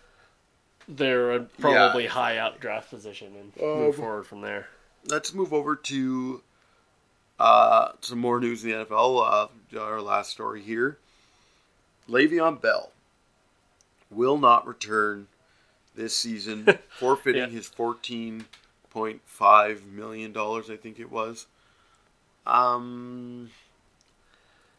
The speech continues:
Speaker 1: Yeah. Yeah, he had to report today in order to play at all this season, so it's guaranteed
Speaker 2: Yep.
Speaker 1: he will not come back this season.
Speaker 2: S-
Speaker 1: And this,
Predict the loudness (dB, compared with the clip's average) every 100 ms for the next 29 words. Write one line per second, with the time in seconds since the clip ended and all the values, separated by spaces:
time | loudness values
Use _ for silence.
0 | _ -4 -2 -2 -8 _ _ _ _ _
1 | _ _ _ _ _ _ _ _ _ -2
2 | -2 4 6 8 6 4 2 0 0 -4
3 | 2 6 6 6 2 0 0 -2 -4 -2
4 | 0 2 2 2 -2 -6 -8 -8 -10 -6
5 | -4 -4 -6 -2 0 4 4 4 -2 -4
6 | -4 -2 -2 -2 -2 -2 -2 -4 -6 -12
7 | -12 -14 -14 -16 -12 -10 -8 -10 _ _
8 | _ _ _ _ _ _ _ _ _ _
9 | _ _ _ _ -4 -2 4 4 4 0
10 | -6